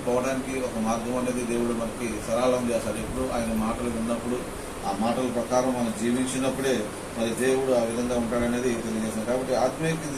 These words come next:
జీవితంలో మనం ఎప్పుడు కూడా చాలా జాగ్రత్తగా ఉండాలి. లోకానుసారమైన జీవితం అంటే మరి అది, అది వేరు. ఎందుకంటే లోకంలో ఉన్న వాళ్ళందరూ, లోకంలో ఉన్న వాళ్ళు చాలా మంది ఉంటారు, కానీ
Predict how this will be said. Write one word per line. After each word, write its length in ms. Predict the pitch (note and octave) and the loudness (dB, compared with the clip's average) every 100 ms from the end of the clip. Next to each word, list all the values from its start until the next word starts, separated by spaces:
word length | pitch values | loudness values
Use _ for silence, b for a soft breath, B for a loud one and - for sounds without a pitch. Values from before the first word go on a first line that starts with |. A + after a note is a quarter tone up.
| A#2+ | -4
జీవితంలో 420 | C3 A#2+ C3 C3 | -4 0 0 2
మనం 260 | B2+ A#2+ A2+ | 2 2 0
ఎప్పుడు 260 | A2 B2 B2+ | -2 -4 -2
కూడా 300 | C3+ A#2 A2 - - - A2+ | 0 0 0 -6 -8 -6 0
చాలా 320 | A2+ C3+ C3+ | 2 4 4
జాగ్రత్తగా 380 | A#2+ B2 B2 A#2 | 4 4 2 0
ఉండాలి. 240 | B2 A2+ | -2 0
లోకానుసారమైన 840 | A#2 - C#3 C#3 C#3+ C3+ C3+ C3 | 0 0 0 0 0 0 2 0
జీవితం 420 | B2 A2 B2 A#2+ A#2+ | 0 0 -2 0 0
అంటే 340 | A#2+ A#2+ A2 - - - | 2 0 0 -6 -10 -6
మరి 160 | A2 A2+ | -2 2
అది, 160 | A2 A2+ | 2 4
అది 160 | A2+ A#2+ | 2 2
వేరు. 340 | A#2 C#3 C#3+ | 2 2 2
ఎందుకంటే 480 | A2 A2+ B2+ B2+ B2 A#2+ | 0 -2 -2 0 0 0
లోకంలో 540 | B2 C#3 C#3 B2+ A#2+ - - G#2+ | 0 0 2 4 2 -4 -8 -4
ఉన్న 120 | G#2+ | -2
వాళ్ళందరూ, 400 | A#2+ B2 B2+ C3 | 2 2 2 2
లోకంలో 460 | C3+ A#2+ A#2+ B2+ B2+ | 2 2 0 0 2
ఉన్న 120 | B2 | 2
వాళ్ళు 240 | C3 C3 A#2 | 2 2 2
చాలా 220 | A2+ C3+ | 0 2
మంది 180 | C#3 C3 | 2 2
ఉంటారు, 300 | B2+ A#2 A2 A#2+ | 2 2 0 0
కానీ 340 | B2+ B2+ | 0 2